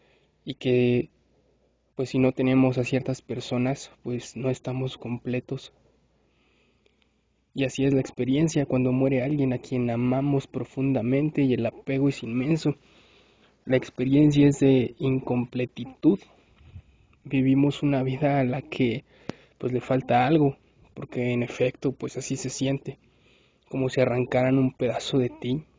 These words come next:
cuando alguien muere. Y creo que esta es la perfección de la creación, mientras que la realidad es que el alma sigue sin necesitar de nada para ser,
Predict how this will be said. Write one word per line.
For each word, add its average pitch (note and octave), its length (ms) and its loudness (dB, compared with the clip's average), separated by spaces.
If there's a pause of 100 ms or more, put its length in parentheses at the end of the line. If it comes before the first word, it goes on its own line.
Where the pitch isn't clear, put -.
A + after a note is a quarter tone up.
(400)
cuando C3 240 -10
alguien C3 220 -2
muere. C3 280 -4 (1900)
Y D3 80 -12
creo D3 180 -2
que C#3 400 0 (140)
esta D3 220 -2
es C#3 60 2
la C#3+ 120 0
perfección C3+ 520 -2
de C#3 100 4
la C3+ 100 2
creación, C3+ 540 -2 (320)
mientras C3+ 360 -2
que C3 140 -4
la C3 140 4
realidad B2+ 600 4
es D3 180 2
que B2+ 280 -2
el B2 100 0
alma D3+ 280 2
sigue D#3 520 -2 (440)
sin C3+ 360 6
necesitar B2+ 720 2
de C3+ 100 4
nada C3 380 0
para - 260 -12
ser, - 360 -4